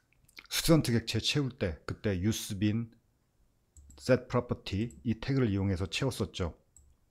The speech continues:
이때 그 이 use bin 태그는 이 객체가 만들어지고 set property 태그는 이제 이 아이디의 객체, 이 이름의 객체에다가 리퀘스트 파라미터를 다 채워주죠.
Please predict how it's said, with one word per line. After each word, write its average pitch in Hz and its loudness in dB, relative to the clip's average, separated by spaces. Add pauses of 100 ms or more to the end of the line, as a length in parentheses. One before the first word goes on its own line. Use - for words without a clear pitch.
(420)
이때 135 2 (640)
그 92 -8 (1040)
이 113 2 (440)
use 123 0
bin 139 4
태그는 127 2 (180)
이 127 6
객체가 110 0
만들어지고 85 -2 (460)
set 135 -2
property - -4
태그는 120 2 (320)
이제 95 -8
이 117 2 (120)
아이디의 104 2
객체, - -8
이 120 4
이름의 113 6
객체에다가 104 -2 (140)
리퀘스트 107 -2
파라미터를 98 0
다 90 0
채워주죠. 87 4